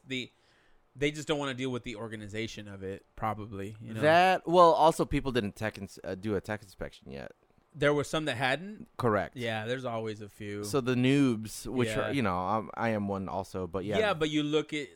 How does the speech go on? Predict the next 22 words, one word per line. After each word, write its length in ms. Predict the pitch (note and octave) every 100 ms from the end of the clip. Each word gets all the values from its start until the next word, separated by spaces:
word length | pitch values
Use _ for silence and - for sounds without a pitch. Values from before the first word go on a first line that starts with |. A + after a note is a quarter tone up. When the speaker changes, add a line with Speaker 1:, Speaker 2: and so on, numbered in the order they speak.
| D3
Speaker 1:
like, 160 | D3
the 100 | E3+
thing 260 | F3+ B3 A#3
is, 180 | G#3+ E3+
like, 260 | D#3 A#2 - - - _ _ - _ _ _
if, 240 | F3 F3+ F3 - - - - -
no 140 | A3
matter 320 | C#4+ D#4+ D#3+
what 400 | B2 B2 C3+ C#3+
it 140 | C3+ A2+
is, 600 | A#2 D3+ E3 - - - _ _ _ _ _ C3
like, 340 | B2+ A#2+ - G#2
you 460 | C#3 B2 C#3+ F#3 F3
should 880 | - - - E3 D#3 D3+ D3+ C#3 - _ _ _
read 340 | B2+ A#2 D#3+ D#3
the 80 | E3+
rules. 560 | C3+ B2 A#2 A#2 -
Speaker 2:
Yes. 480 | A2+ G2 F2 - -
Speaker 1:
You 100 | B2
know, 160 | B2 A#2+
prepare. 880 | - - - C#3+ C3+ B2+ A#2+ A#2 A2
Speaker 2:
Yes. 420 | G2 E2+ -